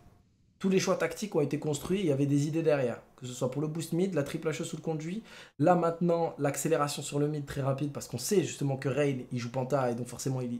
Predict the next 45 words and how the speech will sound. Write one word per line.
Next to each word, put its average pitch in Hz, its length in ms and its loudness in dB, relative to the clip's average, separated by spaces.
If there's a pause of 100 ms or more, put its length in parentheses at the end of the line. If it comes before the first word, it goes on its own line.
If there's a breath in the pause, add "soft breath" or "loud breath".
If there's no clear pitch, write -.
il 120 80 -4
est 117 40 -4
solo, 127 280 -2
passif. 165 600 -6 (600 loud breath)
Donc, 139 280 0
euh, 131 320 2
on 139 100 0
accélère 147 320 0
sur 147 140 -2
le 143 60 0
mid. 127 180 -4 (720)
On 120 100 -2
a 117 60 2
pris 151 160 -2
le 143 40 -2
kill, 196 360 0 (180)
hop, 156 260 0
on 131 80 -2
met 135 140 4
deux 160 180 4
défenseurs, 156 600 2
enfin 113 320 -4
c'est 117 180 -4
deux 120 240 -2
terroristes, 135 480 -2
mais 123 160 -6
on 120 180 -4
met 123 140 -2
deux 151 140 -2
défenseurs 147 420 -2
au 131 60 0
niveau 123 180 -4
du 123 140 -4
main 139 220 0 (300 loud breath)
pour 127 180 2
l'anti-reprise. 127 760 0 (960 loud breath)
Nico 196 260 6
voulait 170 180 6
reprendre, 160 360 6
il 190 60 -2
s'est 175 100 -2
fait 151 120 -2
punir. 120 300 -6 (220)
Voilà, 113 180 -4 (180)
hop, 160 100 0